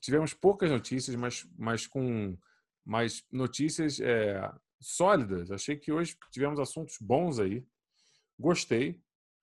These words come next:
É, esse filme eu achei interessante. Você tá falando aí que tem diálogo, <laughs> mas se, se você quiser assistir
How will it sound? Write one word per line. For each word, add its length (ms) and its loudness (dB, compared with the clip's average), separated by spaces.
É, 160 4
esse 240 4
filme 240 0
eu 80 2
achei 180 -4
interessante. 800 0
Você 140 -4
tá 180 4
falando 360 0
aí 60 2
que 80 -10
tem 120 -4
diálogo, 500 0
<laughs> 40 -20
mas 220 -6
se, 160 -10
se 400 -20
você 240 2
quiser 220 0
assistir 360 0